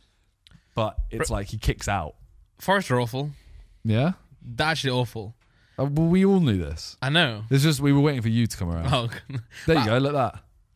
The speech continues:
Speaker 1: So that's a foul.
Speaker 2: Yeah.
Speaker 1: And then that, that
Speaker 2: You're,
Speaker 1: kick
Speaker 2: you're
Speaker 1: out.
Speaker 2: saying if that was, if that was a red, it should be a red regardless of the free kick anyway, 'cause you're kicking out.
Speaker 1: Yeah.
Speaker 2: Yeah, I feel that.
Speaker 1: Look.
Speaker 2: I feel you. Yeah.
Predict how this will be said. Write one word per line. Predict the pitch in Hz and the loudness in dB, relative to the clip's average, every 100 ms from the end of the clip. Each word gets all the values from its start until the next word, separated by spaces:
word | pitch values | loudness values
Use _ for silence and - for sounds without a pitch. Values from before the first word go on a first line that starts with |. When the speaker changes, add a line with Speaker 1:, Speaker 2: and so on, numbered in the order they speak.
| 113 | -4
Speaker 1:
So | 139 131 | 0 2
that's | 165 131 | 2 0
a | |
foul. | 143 104 80 - | 0 -2 -4 -8
Speaker 2:
Yeah. | 123 113 107 113 113 _ _ _ _ 110 | -2 0 0 -2 -8 _ _ _ _ -2
Speaker 1:
And | 117 | 0
then | 104 101 104 - _ _ _ _ _ - | 0 -2 -4 -8 _ _ _ _ _ -4
that, | 107 - _ _ | -4 -4 _ _
that | - | -2
Speaker 2:
You're, | 147 | 0
Speaker 1:
kick | 131 | 2
Speaker 2:
you're | 147 | 2
Speaker 1:
out. | 123 | 2
Speaker 2:
saying | 139 | 0
if | 151 | 0
that | 180 | -2
was, | 147 143 | -2 -4
if | 143 | -2
that | 160 | 0
was | 147 | 0
a | 139 | 2
red, | 127 110 | 2 0
it | |
should | 110 | -2
be | 113 | -2
a | 113 | 0
red | 110 | 0
regardless | 104 110 113 104 | -4 -4 -4 -6
of | 104 | -8
the | |
free | - 98 | -10 -10
kick | 98 | -8
anyway, | 101 95 85 90 - _ _ | -10 -10 -10 -14 -16 _ _
'cause | - | -14
you're | 90 | -10
kicking | 107 104 | -8 -8
out. | 98 80 - _ _ _ _ - | -10 -14 -18 _ _ _ _ -2
Speaker 1:
Yeah. | 180 98 - _ _ | -2 -2 -8 _ _
Speaker 2:
Yeah, | 104 87 92 - - | -16 -14 -16 -18 -20
I | |
feel | 107 90 | -14 -14
that. | 85 - _ _ | -14 -18 _ _
Speaker 1:
Look. | 117 101 - _ | -8 -8 -10 _
Speaker 2:
I | |
feel | - 85 | -18 -16
you. | 80 | -16
Yeah. | 90 92 92 | -14 -14 -14